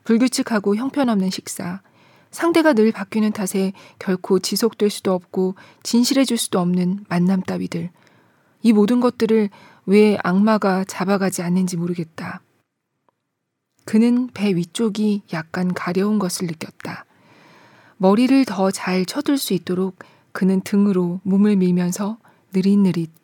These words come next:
침대 기둥 쪽으로 더 가까이 다가갔다. 그는 근질거리는 부위를 발견했다. 그곳에는 뭔지 알 수 없는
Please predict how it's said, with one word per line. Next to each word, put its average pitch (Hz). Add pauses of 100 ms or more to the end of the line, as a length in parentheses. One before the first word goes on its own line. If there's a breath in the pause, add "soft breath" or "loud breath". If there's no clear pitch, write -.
(200)
침대 294
기둥 220
쪽으로 165 (320 soft breath)
더 180
가까이 185
다가갔다. 170 (880)
그는 247
근질거리는 240
부위를 202
발견했다. 180 (560)
그곳에는 196
뭔지 202
알 175
수 180
없는 196